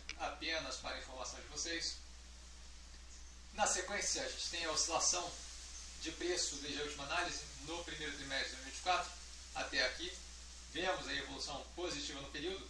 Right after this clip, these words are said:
casado com a melhoria da qualidade operacional, da, especialmente da operação financeira e da operação. Tá? Nesse trimestre, a gente vê claramente o efeito de uma operação mais vinculada à commodity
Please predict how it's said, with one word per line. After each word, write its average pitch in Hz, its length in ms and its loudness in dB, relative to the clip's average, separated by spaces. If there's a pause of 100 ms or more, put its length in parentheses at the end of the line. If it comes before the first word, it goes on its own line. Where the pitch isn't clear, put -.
casado 156 460 4
com - 140 -4
a - 100 0
melhoria 127 540 -2 (120)
da 127 80 -4
qualidade 127 320 0
operacional, 139 520 -2 (880)
da, 127 480 4
especialmente - 360 -2
da 139 80 -6
operação 131 300 -2
financeira 123 420 -2
e - 20 -2
da 123 80 -6
operação. 117 420 -4 (480)
Tá? 127 200 6
Nesse 185 380 4
trimestre, 156 600 2
a 120 60 -4
gente - 180 -4
vê 113 200 0
claramente 147 580 4
o 127 40 -4
efeito - 380 -4 (400)
de 143 80 -6
uma 160 80 -2
operação 151 380 0
mais 156 240 4
vinculada 139 380 -2
à - 20 -2
commodity - 580 0